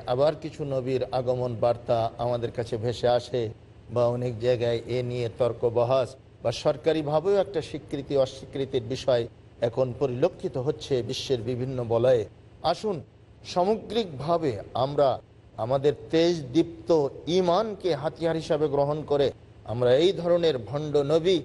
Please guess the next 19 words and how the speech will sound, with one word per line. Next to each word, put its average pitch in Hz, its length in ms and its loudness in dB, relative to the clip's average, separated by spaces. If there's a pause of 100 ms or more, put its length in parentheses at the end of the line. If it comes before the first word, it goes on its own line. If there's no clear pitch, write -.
(300)
বা 131 80 4
এই 156 120 4
ধরনের 151 360 -4 (100)
প্রতারক 180 540 2 (260)
বা 143 220 2
এই 151 220 0
ধরনের 156 440 0 (580)
যারা 147 400 4 (200)
বিভ্রান্তকারী 185 960 2 (240)
তাদের 139 220 0
সকলকেই 196 880 0 (180)
না 143 280 0
করি, 147 340 -4 (140)
তাদের 120 220 -2
অস্বীকার 208 540 0
করার 160 280 2
মাধ্যমে 147 520 0 (280)
একমাত্র 170 520 -2
বিশ্বনবী 143 640 -2